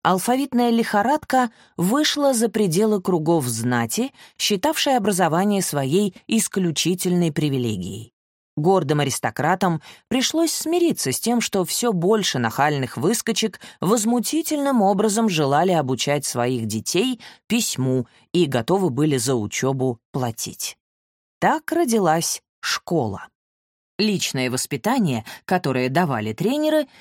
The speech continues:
не отвечало больше нуждам большинства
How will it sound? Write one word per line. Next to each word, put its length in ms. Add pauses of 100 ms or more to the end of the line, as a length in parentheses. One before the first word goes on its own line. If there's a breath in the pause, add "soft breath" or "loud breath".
(140 soft breath)
не 200
отвечало 720
больше 420
нуждам 500
большинства 760